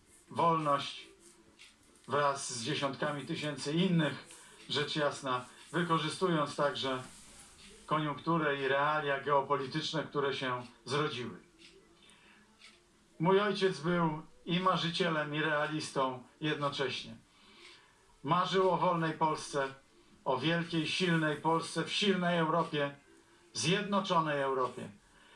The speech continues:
Kiedy nikomu się nie śniło upadek, nie śnił upadek Związku Radzieckiego, on w latach siedemdziesiątych jeszcze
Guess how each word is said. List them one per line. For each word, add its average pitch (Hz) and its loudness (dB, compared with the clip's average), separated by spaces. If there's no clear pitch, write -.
Kiedy 170 -2
nikomu 202 0
się 190 0
nie 170 -2
śniło 185 2
upadek, 156 -2
nie 170 0
śnił 170 2
upadek 170 -2
Związku 170 -2
Radzieckiego, 151 -2
on 170 4
w 151 -2
latach 160 0
siedemdziesiątych 175 -2
jeszcze 135 -2